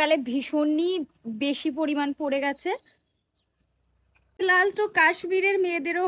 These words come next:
হয় না, গালটা যা লাল হয়েছে। So এতটা লাল তোমরা করো না, এটা কোনোভাবেই no makeup look লাগবে না। আমি লাস্টে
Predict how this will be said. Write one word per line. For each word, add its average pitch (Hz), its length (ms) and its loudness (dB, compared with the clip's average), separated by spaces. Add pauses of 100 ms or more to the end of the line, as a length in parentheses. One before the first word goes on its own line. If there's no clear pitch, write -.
হয় 277 260 2
না, 240 60 -2 (120)
গালটা 233 400 -4
যা 285 80 -2 (100)
লাল 254 180 0 (100)
হয়েছে। 214 320 -8 (3500)
So 359 140 0 (1200)
এতটা 370 280 4
লাল 349 140 8 (100)
তোমরা 392 200 6 (120)
করো 339 260 4
না, 381 40 4 (100)
এটা 370 120 0 (120)
কোনোভাবেই 339 460 0 (120)
no 320 100 4 (140)
makeup 330 360 0
look 320 120 -2 (100)
লাগবে 262 360 2
না। 320 60 -2 (840)
আমি 294 160 2 (120)
লাস্টে 277 340 2